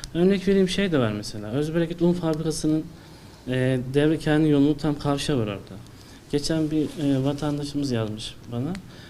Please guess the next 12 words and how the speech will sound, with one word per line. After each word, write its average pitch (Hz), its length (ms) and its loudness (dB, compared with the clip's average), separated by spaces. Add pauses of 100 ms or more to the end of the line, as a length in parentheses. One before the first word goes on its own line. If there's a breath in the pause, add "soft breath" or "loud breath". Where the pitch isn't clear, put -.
(160 loud breath)
Böyle 151 240 4
böyle 135 180 2
biz 147 120 0
işe 147 200 0
giderken 143 420 0
orada 147 460 0 (240)
bekliyoruz. 151 480 0
Oraya 139 280 0
bir 139 80 -4 (100)
durak 147 220 0 (440)
istiyoruz 104 400 -10 (260)
dediler. 123 340 -6